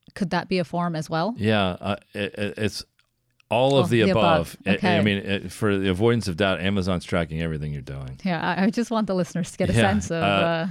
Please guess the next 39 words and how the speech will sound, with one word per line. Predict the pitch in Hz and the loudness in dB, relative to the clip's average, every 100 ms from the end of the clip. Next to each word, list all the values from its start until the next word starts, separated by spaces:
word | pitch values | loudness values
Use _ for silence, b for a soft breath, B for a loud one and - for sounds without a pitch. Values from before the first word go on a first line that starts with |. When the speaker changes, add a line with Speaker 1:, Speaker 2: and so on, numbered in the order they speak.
| - | -6
Speaker 1:
the | 180 | -4
magnitude. | 180 180 175 165 165 165 | 0 0 -2 -4 -2 0
Speaker 2:
and, | 107 107 | 0 0
and | 113 | 2
you | 135 | 4
see, | - 139 135 131 | 4 2 2 0
you, | 104 113 - | 0 -2 0
you | 110 117 | 0 0
can | 113 | 0
see | 95 120 117 | 0 4 4
it | 117 | 2
in, | 101 101 | 0 0
uh, | 92 90 87 85 85 | 2 2 0 -2 -4
your | 90 | -6
social | - 110 - | 0 0 2
media | 90 90 98 | 0 2 0
feeds. | 90 107 104 92 | 0 -2 -2 -2
You | 82 | -6
talk | 92 98 95 | -2 0 0
about | 98 92 92 | 0 0 0
something | - 95 90 92 90 | -2 -4 -2 -2 -2
in | 87 80 | -4 -8
front | - 87 | -4 -2
of, | 90 78 | -2 -2
uh, | 82 85 | -4 -4
one | 87 87 | -4 -4
of | |
these | 87 80 | -4 -4
devices, | 80 78 82 85 92 87 - | -4 -2 -2 -2 -6 -6 -8
it'll | 87 | -6
be | 80 85 | -6 -4
in | 82 | -4
your | 78 | -6
feeds | 73 - 82 78 69 - - | -8 -6 -6 -6 -10 -16 -12
Speaker 1:
Oh, | 156 | -10
yeah. | 135 - | -10 -10
Speaker 2:
within | 139 - 85 | -10 -6 -6
hours. | 78 76 73 69 67 | -6 -6 -6 -8 -8
Speaker 1:
Hours. | - - | -12 -16